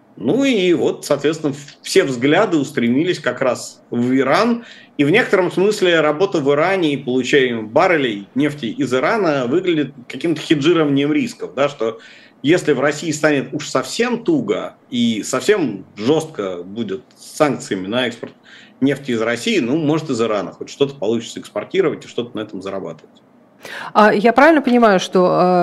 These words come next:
Speaker 2: э, российские специалисты, да, из, э, российских, э, нефтяных компаний,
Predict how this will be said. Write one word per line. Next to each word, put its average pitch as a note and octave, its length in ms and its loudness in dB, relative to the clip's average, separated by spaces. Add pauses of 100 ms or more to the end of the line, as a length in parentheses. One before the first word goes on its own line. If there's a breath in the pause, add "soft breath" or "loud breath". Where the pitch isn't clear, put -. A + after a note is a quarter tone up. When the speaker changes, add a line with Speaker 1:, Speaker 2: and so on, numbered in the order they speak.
(200)
Speaker 2:
э, F#3 160 2
российские G3 720 2
специалисты, G#3+ 920 4
да, G#3 340 6
из, E3+ 380 0
э, E3 480 2
российских, F#3 640 0
э, F3 580 2
нефтяных F#3+ 400 0
компаний, F#3+ 600 2